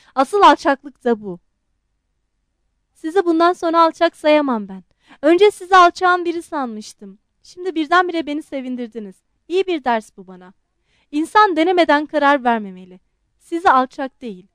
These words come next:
kötü bir insan bile saymama olanak yok. Bence siz sıradan bir adamsınız.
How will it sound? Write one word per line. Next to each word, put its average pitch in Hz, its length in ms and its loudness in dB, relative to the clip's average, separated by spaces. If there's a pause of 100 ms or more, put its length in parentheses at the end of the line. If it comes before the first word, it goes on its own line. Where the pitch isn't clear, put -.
(120)
kötü 311 280 -18
bir 311 80 -10
insan 269 420 -6
bile 233 140 -8
saymama 226 480 -8
olanak 202 420 -16
yok. 175 140 -20 (720)
Bence 392 340 4
siz 415 220 -4
sıradan 370 560 2
bir 311 80 -6
adamsınız. 208 720 -12